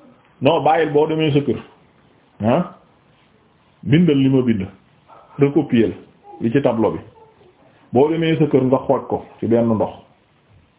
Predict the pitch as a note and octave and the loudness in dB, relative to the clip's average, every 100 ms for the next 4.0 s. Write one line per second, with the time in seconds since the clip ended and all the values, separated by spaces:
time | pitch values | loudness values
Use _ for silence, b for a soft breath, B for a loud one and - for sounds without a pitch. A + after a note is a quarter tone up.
0 | _ _ _ _ _ _ - F#2+ B2+ D3 | _ _ _ _ _ _ -10 0 2 4
1 | F3 D#3 D3 C#3+ C#3+ C3+ B2 - B2+ B2 | 2 0 0 0 0 0 0 0 0 0
2 | A#2 A2+ G#2+ A2 A2+ A2+ A2+ G#2 G2+ E2+ | 2 0 0 0 0 0 -2 -2 -4 -4
3 | D#2+ A#2 F3+ B3 G3 - F3+ F#3 A3 D4 | -2 0 2 0 -2 -2 0 0 0 -4